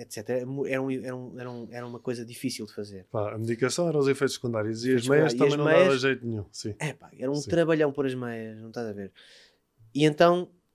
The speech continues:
Speaker 1: quando eu fui à Suíça, eles, eles tinham esta, esta hipótese que é pôr um implante a nível da medula, onde eles acharam, porque eles mapearam, mapearam o, o sistema nervoso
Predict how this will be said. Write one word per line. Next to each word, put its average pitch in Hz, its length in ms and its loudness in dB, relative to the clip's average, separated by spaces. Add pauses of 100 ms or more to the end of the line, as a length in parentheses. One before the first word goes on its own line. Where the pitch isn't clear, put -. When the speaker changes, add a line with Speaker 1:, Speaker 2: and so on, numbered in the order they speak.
(220)
Speaker 1:
quando 190 300 6
eu 185 60 4
fui - 280 -6
à 143 100 0
Suíça, 123 300 -4
eles, - 400 -12
eles - 160 -4
tinham 147 200 2
esta, 151 220 -2
esta 143 260 -4
hipótese 143 680 -2
que 127 280 0
é 98 160 -2 (960)
pôr 147 200 6
um 170 120 2
implante 147 560 -2 (960)
a 107 60 -6
nível 120 240 0
da 131 100 0
medula, 127 480 -4 (380)
onde 131 240 -2
eles 143 300 4
acharam, 127 420 -2
porque - 180 -14
eles 117 100 -6
mapearam, 123 680 -4 (400)
mapearam 113 600 -4 (600)
o, 117 460 -10
o 117 80 -16
sistema 120 260 -6
nervoso 117 560 -8